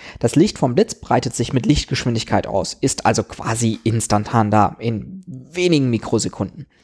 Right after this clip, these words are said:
Der Donner, der breitet sich jetzt in Anführungsstrichen nur mit Schallgeschwindigkeit aus. Sagen wir mal, das Gewitter und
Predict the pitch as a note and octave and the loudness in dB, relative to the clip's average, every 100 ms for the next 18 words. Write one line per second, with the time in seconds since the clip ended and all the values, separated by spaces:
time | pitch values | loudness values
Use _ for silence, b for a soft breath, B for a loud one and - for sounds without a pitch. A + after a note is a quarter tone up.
0 | B B B B B A2 G#2 B2+ G#3+ C#3+ | B B B B B -4 2 4 4 2
1 | - _ _ _ _ _ - C#3 B2 A#2 | 0 _ _ _ _ _ -12 -2 2 2
2 | - B2 C#3+ - D3 A#2 - - - _ | 4 2 2 -2 0 0 0 -6 -12 _
3 | - G#2+ - A#2+ A#2+ A2+ - A#2+ A2+ G#2+ | -12 -12 -6 -6 -4 -6 -4 -4 -2 -6
4 | A2 B2 C#3+ F3 D3 E3 - _ A3+ C#3+ | -6 -2 4 6 6 2 -4 _ -6 -6
5 | - - G#2 G#2 - F2 - - - C#2+ | -2 0 0 -2 -6 -8 -8 -6 -6 -8
6 | - _ _ _ B B B - A#2 C3+ | -12 _ _ _ B B B 0 2 4
7 | F3+ F#3 E3+ F3+ C#3 - A2 C3+ - G#3 | 2 2 2 2 0 0 0 0 2 -2
8 | C4 - B2 G#2+ | -4 -8 -6 -6